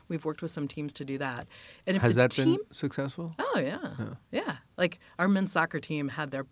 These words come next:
Speaker 1: best season ever. They kinda made it into the, the Final Four for the first time, um, once they, they really started paying attention and tracking their sleep.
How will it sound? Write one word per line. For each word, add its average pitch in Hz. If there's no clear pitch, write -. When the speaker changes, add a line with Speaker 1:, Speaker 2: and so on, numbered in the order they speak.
Speaker 1:
best 131
season 147
ever. 143
They 151
kinda 139
made 139
it 135
into 135
the, 131
the 160
Final 147
Four 147
for 147
the 135
first -
time, 147
um, 127
once 139
they, 135
they 139
really 117
started 127
paying 135
attention 131
and 127
tracking 135
their -
sleep. -